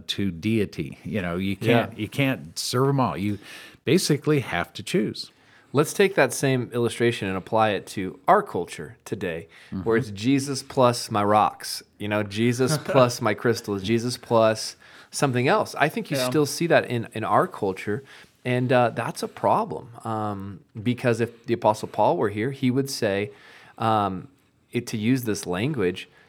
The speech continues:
Speaker 2: there is no God behind those. In fact, he might say there's evil spirits behind those approaches. That's where the demons thing comes in. And he would say,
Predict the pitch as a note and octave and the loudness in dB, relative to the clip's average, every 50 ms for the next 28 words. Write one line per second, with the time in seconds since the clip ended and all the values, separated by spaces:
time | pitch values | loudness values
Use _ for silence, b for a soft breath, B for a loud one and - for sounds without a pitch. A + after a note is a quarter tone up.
0 | b b b b b - G#2+ G2+ A#2 A#2+ B2+ D#3+ G#3 G#3 A3+ A3 E3+ B2 A#2 G2 | b b b b b -8 2 6 8 8 8 8 6 6 4 4 4 4 4 2
1 | E2 E2 D#2+ D2 F2+ F#2 F#2+ E2 E2 D#2+ D#2 D2+ D#2+ G#2 - - - - _ _ | 2 0 -2 -4 -8 -6 -6 -8 -8 -8 -8 -6 -6 -8 -8 -10 -16 -20 _ _
2 | A2 A2 - B2+ A#2+ A#2 A#2+ - A#2+ A#2 B2 C#3 G#3 G#3+ - - A2 F#2 F#2+ - | -12 -4 4 4 4 4 4 0 0 2 4 4 2 2 0 -2 0 0 0 0
3 | - - A#2+ A#2+ A#2 - - D#3+ C#3+ B2 B2+ A#2 - - - - - - D#3 A3+ | -2 0 0 0 0 -2 -2 0 0 0 0 -2 -2 -4 -6 -6 -2 0 2 2
4 | C4 G#3+ B2+ - - - A2+ F#2+ - A2+ A2 G2+ F#2+ F#2+ F#2 F2+ F#2+ F2 E2+ E2+ | 4 2 0 -2 0 0 0 0 0 -2 -2 -2 -2 -4 -4 -4 -2 -2 -2 -4
5 | E2 - - - - - F2+ D#2+ - A2 G#2+ G#2 G2+ G2 - - G#2 F#2 F2+ E2+ | -6 -8 -14 -14 -8 -6 -6 -4 -4 -6 -4 -4 -4 -4 -4 -6 -6 -6 -6 -8
6 | F#2 F#2+ F#2+ A2 B2 A#2+ G2+ G2 - F#2 F2 F2+ F2+ - F2+ E2+ F2 - F#2 E2+ | -8 -8 -6 -6 -6 -6 -6 -6 -6 -6 -6 -6 -8 -10 -12 -12 -10 -10 -10 -10
7 | F2 F#2 A#2 B B B B B B B B B B B - G2+ G#2 A#2 A#2+ C3 | -8 -10 -12 B B B B B B B B B B B -8 -4 -2 0 0 0
8 | B2+ - - C3+ C3+ C#3 D3 D#3 - | -2 0 0 2 2 2 2 0 -4